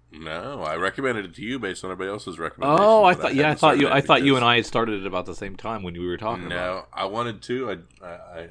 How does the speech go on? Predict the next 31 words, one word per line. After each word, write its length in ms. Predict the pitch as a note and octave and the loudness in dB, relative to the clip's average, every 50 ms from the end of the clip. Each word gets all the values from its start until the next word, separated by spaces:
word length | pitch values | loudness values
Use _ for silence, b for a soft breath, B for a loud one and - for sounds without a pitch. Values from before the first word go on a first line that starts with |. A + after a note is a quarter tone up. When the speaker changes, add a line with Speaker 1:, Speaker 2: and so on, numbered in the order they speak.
| E2 - | -16 -18
Speaker 1:
I 20 | E2+ | -16
procured 540 | - - G2 E2+ - - A#2+ A#2+ A#2+ G#2+ F2+ | -12 -10 -10 -10 -8 -6 -4 -4 -4 -4 -6
Suicide 400 | - B2 B2+ G#2+ - B2 A#2 A2+ | -8 -8 -8 -6 -6 -6 -8 -8
Squad. 340 | - - - A2 A2+ A#2 A#2 | -10 -12 -12 -10 -10 -8 -10
I 80 | G#2 F2 | -10 -10
just 240 | E2 D#2+ - - _ _ _ | -10 -12 -14 -16 _ _ _
haven't. 280 | G2+ F#2+ F#2 F2+ - - _ - | -10 -10 -8 -8 -10 -8 _ -2
Speaker 2:
I, 80 | D3 | 0
I 40 | F#3+ | 0
don't 240 | A#3+ C#4+ B3 E3 C#3 | 2 0 0 0 2
know 160 | B2+ A#2+ A#2 | 2 4 4
that 120 | A2+ A2+ - | 4 2 0
you 120 | A2+ A#2 | -2 -6
need. 480 | B2+ B2 B2+ C#3 F3 A#3+ B3 G#3+ - - _ _ _ _ _ _ | -8 -8 -10 -8 -6 -6 -6 -6 -8 -12 _ _ _ _ _ _
Well, 320 | - B2+ A#2+ A#2 A2+ A2+ - _ _ _ _ _ _ _ _ - | -2 0 0 0 0 -2 -6 _ _ _ _ _ _ _ _ -20
yeah, 80 | - - - | -20 -16 -10
I 100 | - C3+ | -8 -6
mean, 120 | B2+ A2+ | -6 -4
why 140 | G#2+ G2+ F#2+ | -4 -4 -4
not? 260 | F2 D2 B1 B1+ B1+ _ _ _ _ - | -6 -8 -10 -14 -16 _ _ _ _ -8
Yeah, 220 | F2+ C#2+ C2+ C#2 | -8 -8 -8 -8
watch 300 | D2 E2+ G2+ A2 G#2 - | -6 -4 -4 -4 -4 -4
that 100 | G#2 - | -6 -6
Speaker 1:
Yeah. 120 | F#2 E2 D2+ | -6 -6 -6
Speaker 2:
first. 240 | C#2 C#2 - - - | -8 -10 -12 -16 -18
Yeah. 220 | C#2 B1+ A#1+ D#2 - _ _ _ _ _ B B B B B - | -18 -16 -16 -18 -20 _ _ _ _ _ B B B B B -6
So 100 | - A2+ | -2 0
you 220 | G#2+ G#2+ A2+ A#2+ | 0 2 2 0
gotta 160 | C3 A#2 F#2 E2+ | 0 0 0 0
carve 320 | - - F#2+ F#2 F2 E2 | 2 2 2 2 2 0
out, 260 | E2+ E2 E2 D#2+ - | -2 -4 -4 -6 -8